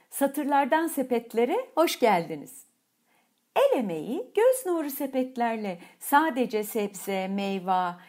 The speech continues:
ya da eşya mı taşınır? Üstelik bu sepet satırlardan yapılan bir sepetse içine neler konur?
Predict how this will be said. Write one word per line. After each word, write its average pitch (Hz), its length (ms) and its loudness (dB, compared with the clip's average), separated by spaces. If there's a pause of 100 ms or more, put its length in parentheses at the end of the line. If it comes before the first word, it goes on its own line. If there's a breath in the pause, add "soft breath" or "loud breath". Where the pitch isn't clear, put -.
ya 226 180 2
da 226 160 2
eşya 196 420 0
mı 571 160 -8
taşınır? - 680 -8 (1000 soft breath)
Üstelik 453 680 2
bu 403 80 2
sepet 415 380 -2
satırlardan 330 720 0
yapılan 247 560 -2
bir 233 60 -6
sepetse 214 720 -6 (320 loud breath)
içine 269 360 -2
neler 220 440 -2
konur? 185 480 -10